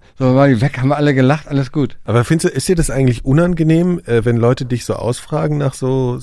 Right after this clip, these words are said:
Speaker 2: "Jetzt erzähl mal hier von den ganzen Stars und so." Ich will
Speaker 1: Ja.
Speaker 2: auch nicht dauernd so geiern nach diesen Stories, so,
Speaker 1: Ja,
Speaker 2: ne?
Speaker 1: die
Speaker 2: Obwohl das
Speaker 1: Story
Speaker 2: natürlich interessant ist, weil sie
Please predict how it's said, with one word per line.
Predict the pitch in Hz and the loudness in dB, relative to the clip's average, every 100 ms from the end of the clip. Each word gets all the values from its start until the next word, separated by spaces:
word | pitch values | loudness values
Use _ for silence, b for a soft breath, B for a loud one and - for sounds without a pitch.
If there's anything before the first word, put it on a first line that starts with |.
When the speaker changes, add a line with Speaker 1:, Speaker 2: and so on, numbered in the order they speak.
| 117 | -12
Speaker 2:
"Jetzt | - | -14
erzähl | - - 120 | -12 -10 -8
mal | 107 | -6
hier | 98 98 | -6 -6
von | 101 | -8
den | 87 | -8
ganzen | 92 - | -10 -12
Stars | - 80 67 92 | -14 -14 -14 -18
und | - | -16
so." | 85 | -12
Ich | 87 85 | -8 -2
will | 127 | 0
Speaker 1:
Ja. | 95 | 0
Speaker 2:
auch | |
nicht | 90 85 | 0 0
dauernd | 123 131 | 0 0
so | 127 107 | -2 -2
geiern | 113 135 123 110 | 0 2 2 0
nach | 113 | -2
diesen | - 107 104 | -2 -4 -4
Stories, | - - 135 101 92 - | -4 -2 0 -2 -10 -16
so, | - | -14
Speaker 1:
Ja, | |
Speaker 2:
ne? | 101 | -6
Speaker 1:
die | 107 | -4
Speaker 2:
Obwohl | 123 147 | 0 2
das | 135 | 2
Speaker 1:
Story | |
Speaker 2:
natürlich | 131 117 165 | 0 0 -2
interessant | 156 151 185 | -2 -2 -2
ist, | 170 135 | -2 -2
weil | 123 | 0
sie | 123 | 0